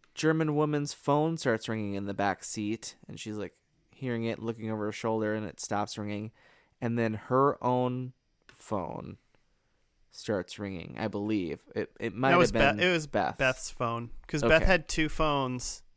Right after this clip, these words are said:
Speaker 2: in her purse.
Speaker 1: Oh, <clears throat> got it.
Speaker 2: And the same, uh,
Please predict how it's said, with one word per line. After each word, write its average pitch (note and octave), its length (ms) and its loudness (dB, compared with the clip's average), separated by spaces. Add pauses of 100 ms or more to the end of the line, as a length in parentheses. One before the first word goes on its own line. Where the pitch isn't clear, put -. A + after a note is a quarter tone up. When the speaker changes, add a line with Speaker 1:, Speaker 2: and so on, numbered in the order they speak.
(180)
Speaker 2:
in C3+ 200 6
her B2+ 260 4
purse. - 460 2 (240)
Speaker 1:
Oh, C3 960 2
<clears throat> - 80 2
got F#2+ 200 6
it. - 140 2 (440)
Speaker 2:
And D3+ 220 6
the C#3 80 4
same, D#3 680 2 (320)
uh, C#3+ 100 -2